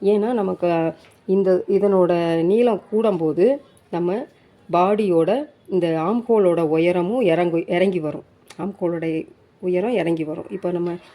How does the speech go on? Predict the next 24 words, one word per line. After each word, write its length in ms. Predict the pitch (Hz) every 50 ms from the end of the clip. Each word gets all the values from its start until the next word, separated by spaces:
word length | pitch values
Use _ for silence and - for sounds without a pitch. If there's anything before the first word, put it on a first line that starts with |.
| - _ -
இந்த 180 | 175 165 170 170
எட்டு 220 | 170 - - 240
இன்ச்சை 400 | 233 220 208 202 - - 180 214
நம்ம 200 | 240 214 185 165
இங்கேருந்து 600 | 160 170 196 214 214 220 202 180 175 196 254 294 302 - - - _ _ -
கனெக்ட் 280 | - 185 185 175 - -
பண்ணணும். 280 | 165 151 151 156 156 - _ _ _ _ _ _ -
இங்கேருந்து 340 | - 196 196 196 185 180 190
நம்ம 180 | 190 170 156 156
இப்போ 280 | 156 - - 214 269 302 - _ _ _ _ _ _ _ _ _ _ _ _ _ _ _ _ -
கனெக்ட் 280 | - 180 180 175 - -
பண்ணும்போது 500 | 175 160 151 151 156 160 165 208 233 240
எங்கே 460 | 185 170 185 208 214 214 196 165 165
இறக்கமா 380 | 170 175 - - 190 196 196 185
வருதோ, 420 | 151 151 156 160 156 160 156 160 - - - _ _ _ - -
சேம் 200 | 185 202 220 214
இதே 300 | 185 185 170 208 214 226
அகலமும் 560 | 226 175 156 - 202 196 208 208 196 196 196
இருக்கணும், 340 | 175 160 - 170 156 151 156 - - _ _ _ _ _ - - -
சேம் 260 | 175 170 190 214 214
இதே 240 | 180 165 170 202 220
பாடி 340 | 180 180 165 175 196 208 220
சுற்றளவும் 540 | - 208 196 - 214 185 180 185 202 214 185
இருக்கணும், 540 | 165 - - 160 156 160 190 240 269 285